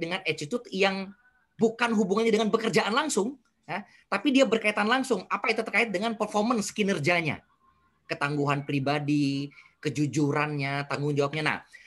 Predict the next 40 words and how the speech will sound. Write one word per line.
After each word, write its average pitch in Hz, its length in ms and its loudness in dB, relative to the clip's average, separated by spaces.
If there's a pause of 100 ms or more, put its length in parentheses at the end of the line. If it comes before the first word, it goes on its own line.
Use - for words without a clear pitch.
(140)
kalau 208 240 4
aplikasi 240 560 2
di 190 80 2
L 190 80 2
T 185 160 0
B 160 80 -2
sendiri, 131 640 -4
kita - 240 -2
masuk, 214 400 -2 (160)
eh, 180 360 2 (200)
el-, 175 320 -2
eh, 165 320 -4
aku, 170 320 -4
eh, 156 160 -6
etika 175 400 -2
itu, 143 160 -2
Pak, 165 160 -2
etika - 240 -4
dan 160 80 -6
pengembangan 165 480 -2
diri 147 240 0
itu 135 80 -8
kita 233 240 -2
masuknya 220 320 -4
setiap, - 400 -2
setiap 196 320 0
minggu 170 240 -4
itu 226 160 -6
satu 208 80 -4
kali 165 160 2
masuk, 165 480 -2
wajib 160 320 0
itu, 156 160 -2
Pak. 143 160 -4 (580)
Setiap 202 400 0
minggu 190 400 0
itu 233 160 0
harus 214 400 0
ketemu 208 320 0
satu 220 640 2